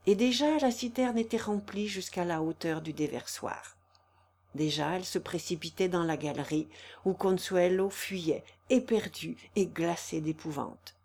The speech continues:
Bientôt cette galerie, dont la dimension était ménagée de manière à ce que la citerne,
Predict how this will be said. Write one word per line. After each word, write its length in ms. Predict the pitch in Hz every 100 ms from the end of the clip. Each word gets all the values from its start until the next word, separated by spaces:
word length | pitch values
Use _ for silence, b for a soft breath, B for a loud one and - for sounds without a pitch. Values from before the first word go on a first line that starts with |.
| _ _ _ _ _ -
Bientôt 520 | 147 160 156 170 175
cette 240 | - 175 156
galerie, 580 | 170 170 170 175 196 - B B 175
dont 140 | 202
la 100 | 214
dimension 580 | 214 240 233 233 277 269
était 220 | 180 190
ménagée 560 | 190 208 214 220 262 214
de 140 | 170
manière 440 | 180 185 214 220
à 60 | 151
ce 140 | -
que 160 | 175 196
la 160 | 190 185
citerne, 680 | - 180 190 175 160 160